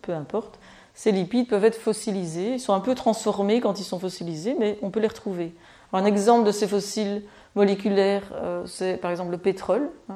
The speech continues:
Le pétrole, c'est du jus de, d'organismes morts, de, de, de lipides, de pigments d'organismes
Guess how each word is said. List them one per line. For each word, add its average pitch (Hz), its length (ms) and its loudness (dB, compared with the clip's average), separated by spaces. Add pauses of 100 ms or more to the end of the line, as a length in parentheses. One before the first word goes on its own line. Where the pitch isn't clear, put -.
Le 185 60 -4
pétrole, 208 480 0
c'est 190 260 0
du 180 260 -2
jus 214 280 0
de, 180 340 0
d'organismes 190 540 4
morts, 175 320 -4 (160)
de, 180 160 -6 (160)
de, 175 60 -2
de 175 260 -4
lipides, 170 420 -6
de 190 100 -4
pigments 180 380 -6
d'organismes 175 380 -8